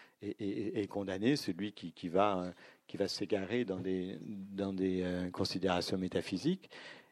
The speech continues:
Et, euh, le, le, ce qui, m-, moi, m'intéresse dans, dans, chez, chez ces auteurs-là, et, et, et de manière générale, c'est, c'est lorsque que, que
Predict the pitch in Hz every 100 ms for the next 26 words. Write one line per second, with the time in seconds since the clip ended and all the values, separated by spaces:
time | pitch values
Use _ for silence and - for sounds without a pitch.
0 | - 104 101 98 - - - 107 104 101
1 | 95 113 - 107 - 120 110 113 - 113
2 | 107 104 110 110 113 - 117 123 120 101
3 | 92 95 92 92 101 - - - 98 -
4 | - - 98 90 - 92 101 170 113 92
5 | 95 110 110 - - - - - 98 104
6 | 104 92 92 90 92 160 180 - - -
7 | - - 104 - 101 113 120 - 98 -
8 | 95 101 95